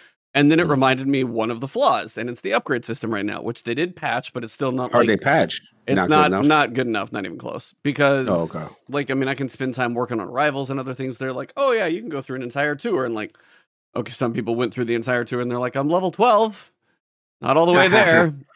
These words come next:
Speaker 1: And the issue
Speaker 2: Gotcha.
Speaker 1: is, say, like, there are certain cars that are, if you really upgrade 'em to A spec,
Speaker 2: Mm-hmm.
Speaker 1: they're,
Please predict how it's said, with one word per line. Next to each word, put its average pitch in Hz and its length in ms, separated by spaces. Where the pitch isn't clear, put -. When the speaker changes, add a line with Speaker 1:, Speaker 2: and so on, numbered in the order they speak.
Speaker 1:
And 165 120
the 185 80
issue 185 280
Speaker 2:
Gotcha. 165 140
Speaker 1:
is, - 300
say, 156 440
like, 139 260
there 135 300
are 127 400
certain 202 320
cars 135 420
that 131 120
are, 120 300
if 120 140
you 120 200
really 160 460
upgrade 127 360
'em 120 140
to - 140
A 262 140
spec, - 480
Speaker 2:
Mm-hmm. - 80
Speaker 1:
they're, 131 580